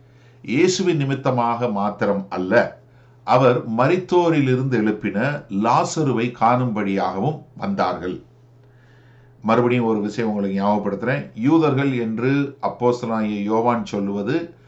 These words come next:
"ஆண்டவரை விசுவாசிக்காத யூதகுல மக்களை." இப்ப இவங்க அநேகர் எங்க இருந்து வந்திருக்காங்க? எருசலேம்ல இருந்து வர்றாங்க.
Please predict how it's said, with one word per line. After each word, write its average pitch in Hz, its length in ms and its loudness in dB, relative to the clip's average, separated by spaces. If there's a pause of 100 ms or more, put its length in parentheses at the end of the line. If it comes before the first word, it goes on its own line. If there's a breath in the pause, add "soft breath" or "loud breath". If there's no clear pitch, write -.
(240 soft breath)
"ஆண்டவரை 117 720 0
விசுவாசிக்காத 117 840 0
யூதகுல 113 560 0
மக்களை." 90 360 -6 (800 soft breath)
இப்ப 127 260 0
இவங்க 127 440 2
அநேகர் 175 420 2
எங்க 147 240 2
இருந்து 139 200 4
வந்திருக்காங்க? 110 880 0
எருசலேம்ல 131 560 2
இருந்து 101 360 0
வர்றாங்க. 90 380 -4